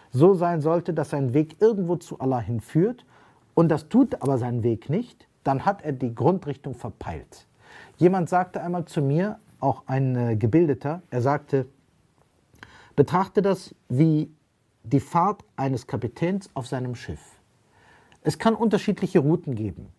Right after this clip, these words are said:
Es kann auch manchmal richtige Umwege geben. Aber am Ende brichst du von einem Hafen auf und dein Schiff kann gleichzeitig nur einen Hafen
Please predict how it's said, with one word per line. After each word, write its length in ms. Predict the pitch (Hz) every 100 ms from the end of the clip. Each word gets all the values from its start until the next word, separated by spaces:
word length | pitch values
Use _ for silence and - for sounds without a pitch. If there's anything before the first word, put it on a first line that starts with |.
| _ _ _
Es 140 | 143
kann 140 | - 147
auch 80 |
manchmal 280 | 131 131 139
richtige 300 | 123 - 117
Umwege 480 | 139 220 180 131 -
geben. 340 | 95 85 - - _ _ _ _ _
Aber 180 | 143 147
am 120 | 147
Ende 500 | - 226 208 127 139 175 _ _ _ _ _ _ _
brichst 320 | 135 175 -
du 60 | 156
von 220 | 139 127 -
einem 420 | 180 196 160 -
Hafen 340 | 113 - 98 -
auf 320 | - 113 208 269 - _ _ _ _ _ _ _
und 260 | - 156 135
dein 140 | 123
Schiff 440 | - 214 240 - -
kann 220 | - 135
gleichzeitig 680 | 120 160 180 - 151 151 -
nur 320 | 131 156 220 - _ _ _
einen 520 | 131 139 151 175 196 - -
Hafen 480 | 110 98 - 170 185